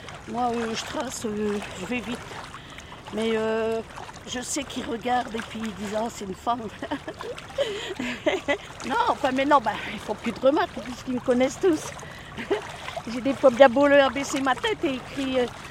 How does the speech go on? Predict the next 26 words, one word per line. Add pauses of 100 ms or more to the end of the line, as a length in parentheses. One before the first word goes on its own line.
(140)
Ça
va, (100)
Nicole ? » (500)
Tout
le
monde
me
connaît. (420)
Ou
alors, «
Ça
va,
Crevette ? » (520)
<laughs> (2000)
Alors
là,
il
faut
mettre
le
filet
dans
le
sens
du
vent.